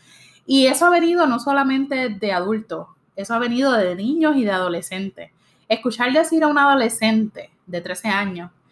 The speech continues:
cuando estuvimos pasando por la situación de los temblores en Puerto Rico, en el área sur de Puerto Rico,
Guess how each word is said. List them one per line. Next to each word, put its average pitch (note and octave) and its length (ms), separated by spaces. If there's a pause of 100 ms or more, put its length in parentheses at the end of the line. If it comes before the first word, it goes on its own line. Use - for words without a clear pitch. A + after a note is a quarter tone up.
(720)
cuando G#3 280
estuvimos G#3+ 720
pasando G#3+ 460
por G#3+ 100
la G#3+ 100
situación G#3 920
de G#3 160
los G3+ 160
temblores G3 480
en A3+ 120
Puerto G#3+ 260
Rico, G#3+ 280
en F3+ 100
el E3+ 100
área F#3 220
sur G3+ 180
de G3 120
Puerto G3 300
Rico, G#3+ 460